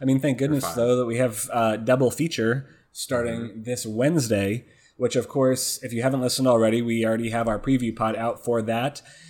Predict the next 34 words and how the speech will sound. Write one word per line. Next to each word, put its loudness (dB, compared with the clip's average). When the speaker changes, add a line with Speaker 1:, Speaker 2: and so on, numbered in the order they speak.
Speaker 1:
And 0
we 4
will 4
be 6
back 0
to -2
recording 2
the 2
night 2
of, 2
immediately -2
after -4
the -4
episodes -4
of -8
the -6
actual -4
American -4
Horror -4
Story -10
season. -8
So, 0
you 0
know, 2
if -6
you're 0
bummed 2
that 0
Stories 2
is 0
ending, 4
feel 4
good 4
about 0